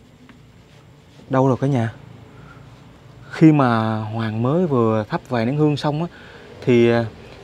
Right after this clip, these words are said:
nghe những tiếng động ở đây rất là rõ luôn. Phía sau lưng của mình luôn.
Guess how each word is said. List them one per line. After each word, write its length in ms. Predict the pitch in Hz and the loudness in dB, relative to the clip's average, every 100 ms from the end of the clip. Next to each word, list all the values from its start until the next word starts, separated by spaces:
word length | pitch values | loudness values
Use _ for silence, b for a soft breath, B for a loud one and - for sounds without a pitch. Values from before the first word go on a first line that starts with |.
| - - | -20 -6
nghe 200 | 151 156 | 0 2
những 160 | 135 135 | 2 2
tiếng 180 | 185 175 | 2 4
động 140 | 107 | 2
ở 80 | 147 | 2
đây 100 | 143 | 0
rất 160 | 180 | 2
là 80 | 135 | 2
rõ 260 | 107 101 170 | 2 2 2
luôn. 160 | 165 147 - - - - - - - - - - - - - - - - - - - - - - | 2 0 -12 -20 -20 -20 -20 -20 -20 -20 -20 -20 -20 -20 -20 -20 -20 -20 -20 -20 -20 -20 -20 -2
Phía 100 | 196 | 0
sau 160 | 170 | 2
lưng 180 | 151 156 | 4 4
của 80 | 151 | 2
mình 200 | 160 123 | 2 2
luôn. 180 | 135 | 0